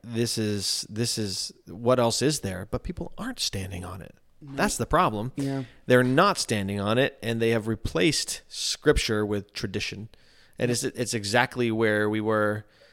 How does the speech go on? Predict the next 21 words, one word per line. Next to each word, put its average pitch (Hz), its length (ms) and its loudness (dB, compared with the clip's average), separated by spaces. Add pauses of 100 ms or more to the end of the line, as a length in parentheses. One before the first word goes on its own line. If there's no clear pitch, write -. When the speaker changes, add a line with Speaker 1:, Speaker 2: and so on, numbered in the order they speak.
(180)
Speaker 1:
um, 101 440 -2
in 98 60 -6
times 101 320 -2
of 90 160 -4
Reformation, 135 760 0 (160)
um, 104 340 -2
which 110 160 -8
is 107 100 -6
why 107 180 0
I 107 40 -2
think 107 180 -8
we 104 100 -6
could - 160 -16
say 101 180 -4
we, 101 180 -2 (480)
we 98 120 -4
need, 98 240 -4
we 101 100 -6
need 113 140 -2
a 107 60 0
Reformation. 101 480 -4